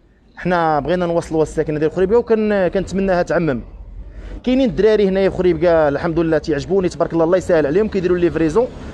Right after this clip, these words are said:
يعني كيديو داكشي ديال من لي سناك هادي. انا قلت غندير فكره عامه، يعني اي حاجه بغيتي تقضيها، كنتي ما كاينش ولا، آه، بغيتي تدي السخره لوليداتك ولا خدام، انا راه الاشاره خوكم توفيق. ما عليك الا تعيط لي على الرقم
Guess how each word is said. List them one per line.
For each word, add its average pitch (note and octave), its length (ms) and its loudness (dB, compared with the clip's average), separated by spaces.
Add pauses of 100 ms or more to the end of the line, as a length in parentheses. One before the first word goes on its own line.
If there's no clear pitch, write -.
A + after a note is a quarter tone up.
(440)
يعني F3+ 200 2
كيديو F#3+ 300 0
داكشي F#3 300 -2
ديال E3+ 460 2
من C4+ 120 2
لي C#4 140 2
سناك A3+ 300 -2
هادي. B3 180 2
انا C#4 120 2
قلت A#3+ 240 -2
غندير A#3 300 0
فكره B3+ 380 2 (440)
عامه، F#3+ 440 2 (120)
يعني G3 340 2
اي B3 360 2
حاجه G3+ 360 2
بغيتي G3 280 0
تقضيها، F#3 440 2 (500)
كنتي A#3+ 360 2
ما A#3 100 4
كاينش A3+ 460 0
ولا، G3 580 4 (400)
آه، F#3 440 4
بغيتي F3+ 260 0
تدي G3 340 0
السخره G3+ 320 0
لوليداتك F#3+ 800 2
ولا F3+ 380 4
خدام، E3+ 800 2 (540)
انا G3 200 2
راه G3 100 2
الاشاره F3+ 400 2
خوكم F#3 320 0
توفيق. G3 400 2
ما F#3+ 100 2
عليك F#3 220 0
الا F#3 140 2
تعيط E3 320 2
لي E3+ 120 2
على E3 140 2
الرقم E3 400 0